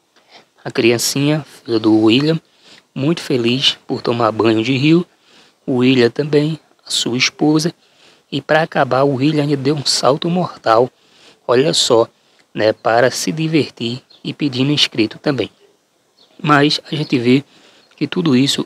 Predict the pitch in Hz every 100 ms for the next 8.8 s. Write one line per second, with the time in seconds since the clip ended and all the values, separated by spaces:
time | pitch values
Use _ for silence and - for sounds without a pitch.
0 | - - 139 131 131 - 135 120 127 139
1 | 135 - 147 151 147 - 135 107 101 -
2 | _ _ _ - _ - 127 139 135 -
3 | 131 131 - - 131 143 165 151 143 135
4 | - 143 123 113 _ _ _ 127 139 139
5 | 135 123 123 - 120 120 123 135 135 -
6 | - - _ _ _ - 113 - 117 135
7 | 123 - 113 - 107 113 127 120 - 113
8 | 117 117 117 110 - 127 123 113